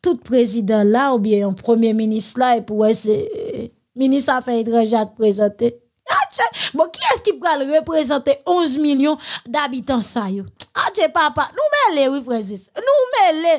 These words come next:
Nou poko konn nan kisa ke n pran, paske pa bò isit Aryèl, li menm, l ap jere akò li, l ap chèche akò. Lajman, laj. Ah, dje, lavi mesye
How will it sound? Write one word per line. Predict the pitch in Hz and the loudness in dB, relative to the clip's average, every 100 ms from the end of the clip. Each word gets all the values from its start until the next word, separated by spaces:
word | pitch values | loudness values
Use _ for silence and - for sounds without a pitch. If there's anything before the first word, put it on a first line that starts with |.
| - - | -2 -6
Nou | 427 | -4
poko | 427 415 339 - | -2 0 0 -2
konn | 302 269 | -4 -2
nan | 262 247 | -4 -8
kisa | 262 - - 277 | -8 -6 -2 -2
ke | - 247 | 0 -4
n | 208 | -4
pran, | - - | -6 -4
paske | 269 - 247 | -4 -2 -2
pa | 277 277 | 0 0
bò | 294 294 | 0 -2
isit | 302 339 302 - - - | -4 -4 -6 -8 -14 -2
Aryèl, | 285 294 320 320 320 | 0 2 0 0 0
li | 277 | 0
menm, | 277 269 | 0 2
l | 262 | 0
ap | 247 | 0
jere | 226 262 254 262 285 269 247 - - - 262 254 240 233 226 220 185 _ | -2 2 2 4 2 2 -2 -18 -18 0 4 4 4 2 0 -8 -14 _
akò | 311 302 - 277 240 | -4 -4 -2 0 0
li, | 254 | 0
l | 254 | 0
ap | 247 | 0
chèche | 302 254 - 262 | 0 0 0 0
akò. | 254 254 247 | 0 0 0
Lajman, | 233 240 247 233 233 | 2 2 0 -2 0
laj. | 233 294 320 339 - _ _ _ _ - _ | 2 2 0 -4 -12 _ _ _ _ -16 _
Ah, | 508 - | -4 -2
dje, | 277 285 277 | -4 -2 2
lavi | 262 240 220 240 | 2 0 -6 -8
mesye | 220 208 - 226 | -8 -10 -12 -14